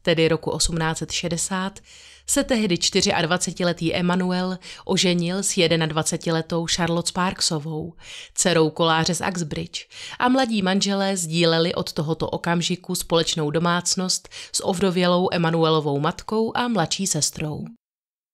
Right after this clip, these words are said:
Starší Tirza byla toho času již provdána a provozovala s manželem hostinec v nedalekém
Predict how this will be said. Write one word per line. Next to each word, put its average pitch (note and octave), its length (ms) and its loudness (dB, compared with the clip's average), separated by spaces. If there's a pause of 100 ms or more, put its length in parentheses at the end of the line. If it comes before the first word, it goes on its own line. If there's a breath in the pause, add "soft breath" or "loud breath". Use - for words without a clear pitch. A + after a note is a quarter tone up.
(400)
Starší A3+ 440 2
Tirza F#3 400 2
byla D#3+ 240 4
toho D#3+ 260 0
času E3+ 300 0
již D#3+ 140 2
provdána F3+ 680 0 (240 loud breath)
a C#4 100 2
provozovala A#3 640 2
s - 100 -2
manželem F3+ 520 2
hostinec E3 560 -2
v D#3+ 60 -2
nedalekém E3+ 520 2